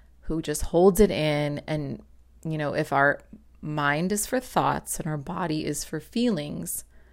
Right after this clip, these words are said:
those feelings need to be expressed, right? Through some type of creativity, through our words,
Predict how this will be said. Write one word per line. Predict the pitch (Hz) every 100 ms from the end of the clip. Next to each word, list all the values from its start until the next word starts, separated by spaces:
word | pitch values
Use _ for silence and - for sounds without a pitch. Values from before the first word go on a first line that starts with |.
| - - -
those | 170 180 180
feelings | - 247 285 233 165 165 - - -
need | 160 156
to | 143
be | 151 160 156
expressed, | 160 156 - - - 185 165 160 - - - - - - -
right? | 175 160 170 -
Through | - 147 - -
some | - 196
type | 233 202
of | 185
creativity, | - 175 160 156 165 - - - - - - - - - -
through | - 156 156 151 151 147 -
our | 143 147
words, | 143 208 247 240 240 208 208